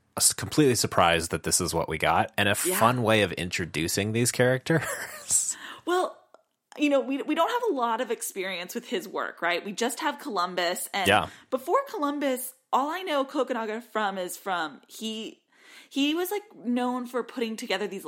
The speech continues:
Speaker 2: a lot of these, like, very thoughtful video essays where he
Speaker 1: Yeah.
Speaker 2: would edit together other filmmakers' works.
Speaker 1: Mm-hmm.
Speaker 2: Um, all that to say, like,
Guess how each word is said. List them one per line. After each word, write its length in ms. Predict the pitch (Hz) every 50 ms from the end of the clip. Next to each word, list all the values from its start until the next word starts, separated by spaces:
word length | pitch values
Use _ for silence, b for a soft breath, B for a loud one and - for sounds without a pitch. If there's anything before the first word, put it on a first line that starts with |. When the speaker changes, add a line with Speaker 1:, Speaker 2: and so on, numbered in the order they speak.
| - -
Speaker 2:
a 40 | 185
lot 180 | 185 185 180
of 60 | 190
these, 180 | 175 180 175 -
like, 120 | 170 147
very 180 | - 175 170 190
thoughtful 480 | - - 160 - - - 185 180 160 170
video 420 | 160 180 175 190 202 196 180 - - -
essays 680 | 147 - - - - 240 247 254 277 285 285 277 277 -
where 100 | 202 190
he 120 | - -
Speaker 1:
Yeah. 80 | - -
Speaker 2:
would 120 | - - - -
edit 220 | 180 175 - -
together 560 | 381 - 175 175 175 165 - 180 175 165 - -
other 320 | - 170 170 190 190 190
filmmakers' 880 | 190 - 208 196 190 185 190 185 - - 202 202 202 214 214 - - -
works. 880 | 180 202 220 220 254 269 - - - - - - - - - - - B B B B B B B B B -
Speaker 1:
Mm-hmm. 160 | 220 214 202
Speaker 2:
Um, 260 | 180 147 127 - - - _ b b b b b b b b b b _ _ _ _ _ _ _ -
all 180 | - 320 359 415
that 120 | 480 480 415
to 80 | 370
say, 340 | - - - 247 247 233 220
like, 300 | 208 185 175 170 -